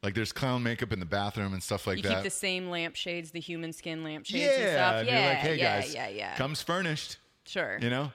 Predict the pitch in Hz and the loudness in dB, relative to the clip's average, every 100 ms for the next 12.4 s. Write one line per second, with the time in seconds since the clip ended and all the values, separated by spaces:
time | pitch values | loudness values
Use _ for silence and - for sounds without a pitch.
0 | - - 165 90 131 135 139 135 120 139 | -10 -8 -6 -2 -2 -2 -2 -2 0 0
1 | 143 127 - 117 110 101 185 190 196 _ | 0 0 0 0 0 -2 -6 -8 -14 _
2 | 101 104 104 101 104 110 107 104 - 117 | -2 0 0 -2 -4 -4 -4 -2 -2 -2
3 | - - 104 104 98 98 104 92 95 92 | -2 -2 -2 0 2 0 0 -2 0 -2
4 | 101 92 - _ _ _ _ _ 90 85 | -2 -8 -10 _ _ _ _ _ -6 -4
5 | 90 101 - 98 87 95 110 - 104 95 | -2 -2 -2 -4 -2 -2 -4 -4 -6 -6
6 | - - - - 120 117 104 151 139 139 | -10 -18 -14 -8 -6 -4 -4 -2 0 0
7 | 139 135 123 101 87 110 131 151 156 _ | -2 -2 -4 -2 0 -2 -2 -6 -8 _
8 | _ _ _ 180 170 104 104 101 110 - | _ _ _ -10 -4 0 0 -2 -6 -6
9 | 120 123 127 131 143 131 151 143 147 143 | -6 -2 -2 0 -2 0 -2 0 0 0
10 | 147 151 139 - 135 139 - 175 170 147 | 0 0 -2 -4 -4 -4 -4 -4 -2 0
11 | 117 107 92 87 87 82 80 80 85 90 | 2 2 2 0 0 0 -2 -4 -8 -6
12 | - 92 87 - | -4 -2 -4 -6